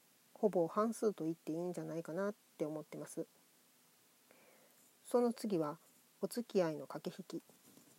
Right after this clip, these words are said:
これが二十五点五パーセント。結婚に向けた過程が二十一点三パーセントで、この二つはほぼ同数と見て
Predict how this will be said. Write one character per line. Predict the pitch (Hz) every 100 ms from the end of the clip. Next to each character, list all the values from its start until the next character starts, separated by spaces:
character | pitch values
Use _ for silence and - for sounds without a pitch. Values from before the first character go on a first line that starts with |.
| _ _
こ | -
れ | 220 214
が | 208 - - - -
二 | 226 214
十 | 170 151
五 | 190 175
点 | - 143
五 | 147 147
パ | 151
ー | 135
セ | 160
ン | 160
ト。 | - - - _ - - _ _ - - _ _ -
結 | 220 - -
婚 | 214 208
に | 214
向 | 214
け | 170
た | 131
過 | - 147
程 | 170 156
が | 156 160 _ _ -
二 | 196
十 | 175 156
一 | 165 -
点 | - 151
三 | - 156
パ | 156
ー | 160
セ | -
ン | 170
ト | 160
で、 | 165 160 - _ _ - - _ _ _
こ | -
の | 220
二 | 220 - 208
つ | -
は | 156
ほ | 208
ぼ | 185
同 | 156 160
数 | - 208
と | 170
見 | 160 165
て | 156 151